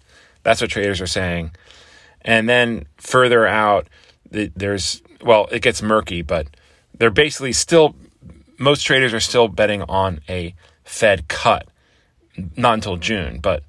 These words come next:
there is that. Uh, it, it's worth pointing out that the, the longer term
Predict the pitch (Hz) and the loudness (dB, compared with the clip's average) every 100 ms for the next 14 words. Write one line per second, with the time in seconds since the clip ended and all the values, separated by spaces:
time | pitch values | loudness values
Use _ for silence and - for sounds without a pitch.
0 | _ - _ 107 107 90 87 71 - _ | _ -20 _ -2 0 2 -2 -2 -14 _
1 | _ _ - 107 104 - - _ _ 110 | _ _ -6 -2 -2 -4 -14 _ _ -12
2 | - 131 139 - 123 110 104 98 101 - | -2 2 2 2 2 2 2 2 0 -2
3 | 98 87 104 120 143 135 123 - 107 98 | -4 -4 2 4 4 2 -6 -6 -4 -4
4 | 95 | -6